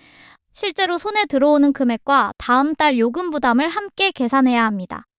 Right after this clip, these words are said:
수수료가 어떻게 책정되는지, 실수령액은 얼마인지, 통신요금 납부 일정에 무리가 없는지까지 확인하지 않으면 오히려 부담이 커질 수 있습니다. 그래서, 어, 소액 결제 현금화는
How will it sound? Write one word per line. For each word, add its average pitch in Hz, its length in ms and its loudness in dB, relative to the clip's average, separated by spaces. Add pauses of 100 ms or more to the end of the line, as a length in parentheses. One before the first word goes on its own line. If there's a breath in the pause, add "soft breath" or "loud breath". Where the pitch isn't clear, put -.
(340)
수수료가 415 580 -4
어떻게 294 400 -4
책정되는지, 247 960 -4 (240)
실수령액은 415 880 -2
얼마인지, 226 680 0 (300)
통신요금 415 600 -6
납부 - 340 -2
일정에 240 400 2
무리가 269 420 0
없는지까지 269 640 0
확인하지 339 540 -4
않으면 220 540 -2 (540 soft breath)
오히려 269 320 2
부담이 247 460 0
커질 403 340 -2
수 - 140 -10
있습니다. 202 560 -6 (460)
그래서, 220 400 -14 (340 loud breath)
어, 202 240 -12
소액 480 260 0
결제 440 300 -6
현금화는 359 560 -6